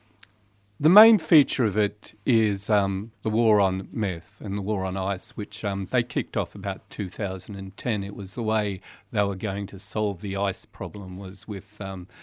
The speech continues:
these hugely propaganda ice kills sorts of, um,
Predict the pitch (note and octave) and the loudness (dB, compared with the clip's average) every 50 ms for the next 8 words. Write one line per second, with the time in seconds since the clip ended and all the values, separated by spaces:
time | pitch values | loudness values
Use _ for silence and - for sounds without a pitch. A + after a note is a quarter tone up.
0 | - - - - - - - - G#2+ G#2 G#2 - - B2 B2 A2+ A2 G#2 F#2 - | -20 -20 -20 -20 -20 -8 0 2 2 2 2 0 2 2 4 4 4 2 0 -4
1 | G#2 G2 F#2 F2 - - - B2 - G#2+ G#2 - G#2+ G2 G2 F#2+ F#2+ F#2 F#2 F#2+ | -6 -6 -6 -6 -8 -6 -6 -6 -4 -4 -6 -4 -2 -2 -2 -2 -2 -4 -4 -6
2 | F#2 F#2 F#2+ - _ _ - _ _ - - G#2+ G#2 F#2+ F#2 - - - - - | -6 -8 -10 -12 _ _ -20 _ _ -4 0 2 2 2 0 -2 -6 -8 -8 -6
3 | - - G#2+ G2 G2+ G2 F#2+ G2+ F#2+ - - - G2 F#2+ F#2+ - - - - G2+ | -2 0 2 2 2 0 -2 -6 -8 -8 -8 -6 -6 -6 -8 -10 -10 -8 -8 -8
4 | F#2 F2+ F2 - G#2 F#2+ F#2 F#2+ F#2+ F#2 F2+ | -8 -8 -8 -6 -6 -4 -4 -4 -6 -6 -8